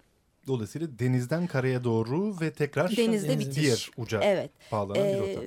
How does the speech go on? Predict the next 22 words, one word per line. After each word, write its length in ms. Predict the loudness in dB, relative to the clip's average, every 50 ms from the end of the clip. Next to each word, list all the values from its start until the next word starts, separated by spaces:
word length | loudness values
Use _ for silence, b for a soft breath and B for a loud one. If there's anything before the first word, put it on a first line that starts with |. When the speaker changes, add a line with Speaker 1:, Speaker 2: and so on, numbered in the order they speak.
| -6 -4
Speaker 2:
ve 100 | -4 -4
tabii 300 | -4 -6 -6 -6 -6 -10
ki 240 | -10 -16 -16 -12 -10
bu 160 | -10 -10 -12
fark 360 | -12 -8 -4 -4 -4 -4 -6
ederseniz 560 | -10 -10 -8 -8 -10 -10 -8 -8 -8 -6 -6
yani 240 | -6 -6 -6 -8 -8
Kadıköy'ün 720 | -12 -8 -8 -8 -8 -8 -12 -12 -10 -8 -8 -8 -8 -8 -4 -4
arıtma 380 | -4 -4 -4 -6 -6 -8 -8
tesisi 540 | -6 -6 -8 -8 -8 -8 -10 -12 -12 -12 -10
tarafından, 640 | -8 -8 -8 -8 -10 -12 _ -12 -10 -10 -8 -10 -10
sahil 500 | -12 -10 -8 -8 -6 -6 -6 -8 -10 -12
tarafından 680 | -8 -8 -6 -6 -8 -8 -10 -10 -10 -8 -8 -6 -4
dönülmüş 480 | -4 -4 -4 -4 -4 -6 -8 -10 -8 -8
bir 80 | -4 -4
rota 300 | -4 -4 -4 -4 -4 -4
değil. 240 | -6 -8 -8 -10 -12
Sokakların 640 | -14 -16 -12 -8 -8 -8 -8 -6 -6 -4 -4 -2 -4
arasında 420 | -4 -6 -8 -10 -10 -10 -10 -10
kaybolarak 640 | -10 -8 -8 -8 -8 -6 -6 -6 -6 -6 -8 -10 -12
gitmeyi 460 | -18 -20 -10 -6 -4 -2 0 0 0
öngören 480 | -2 -2 -6 -6 -8 -8 -10 -10 -12